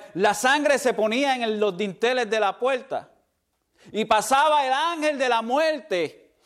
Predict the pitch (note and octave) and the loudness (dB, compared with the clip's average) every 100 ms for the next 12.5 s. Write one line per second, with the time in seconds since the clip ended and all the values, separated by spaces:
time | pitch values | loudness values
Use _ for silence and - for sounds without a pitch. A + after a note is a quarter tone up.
0 | - G#3+ A#3 C4+ D#4 D4+ C#4 D#4 C4+ A3 | -6 -2 0 2 0 2 2 2 2 0
1 | G#3 F#3+ - _ G3 A3 A3 A3+ A3 C4 | -2 -6 -16 _ 0 0 0 -2 0 0
2 | C#4 C4 A#3 G3 G#3 F3+ A3+ A#3+ - D#3+ | -2 -2 -2 0 0 0 -2 -2 -4 -6
3 | B2 G#2 _ _ _ _ _ - A#2+ A#2 | -6 -8 _ _ _ _ _ -8 -6 0
4 | D#3+ E3 D#3+ E3 E3 C#3 D3+ E3+ F3 D#3+ | 0 0 0 -2 -2 -6 -4 -4 -6 -6
5 | C#3+ C3 A#2+ - F3 D#3 C3 C3 C#3 C#3+ | -6 -6 -6 -6 -6 -4 -6 -6 -10 -8
6 | C#3 F3+ F3+ - _ _ _ _ _ _ | -10 -12 -14 -20 _ _ _ _ _ _
7 | _ _ _ _ _ _ _ _ _ _ | _ _ _ _ _ _ _ _ _ _
8 | _ _ _ _ _ _ _ _ _ _ | _ _ _ _ _ _ _ _ _ _
9 | _ _ _ B2 C#3 - _ _ _ _ | _ _ _ -16 -16 -16 _ _ _ _
10 | _ _ _ _ _ _ _ _ _ _ | _ _ _ _ _ _ _ _ _ _
11 | - A2 A2 C3+ D#3+ E3+ D#3+ D#3+ - C#3+ | -16 -10 -6 -6 -6 -10 -12 -14 -10 -10
12 | E3 E3+ E3+ F3+ C3+ | -8 -6 -6 -8 -16